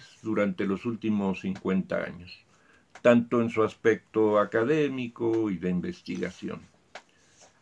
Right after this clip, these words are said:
Si en su trabajo Mercedes Olivera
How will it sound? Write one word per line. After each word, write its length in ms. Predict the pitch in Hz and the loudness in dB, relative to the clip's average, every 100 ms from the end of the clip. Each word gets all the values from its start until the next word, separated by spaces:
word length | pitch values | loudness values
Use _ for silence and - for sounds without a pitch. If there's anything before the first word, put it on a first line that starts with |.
| - _ - | -20 _ -12
Si 180 | - | -2
en 120 | 143 127 | -2 -2
su 160 | 147 | -6
trabajo 840 | - 143 151 180 180 - 170 160 143 | -2 2 4 4 2 2 2 4 2
Mercedes 600 | 127 117 143 147 139 135 | -2 -4 -2 0 -2 -2
Olivera 680 | 123 120 135 135 120 120 | -2 0 0 2 0 -2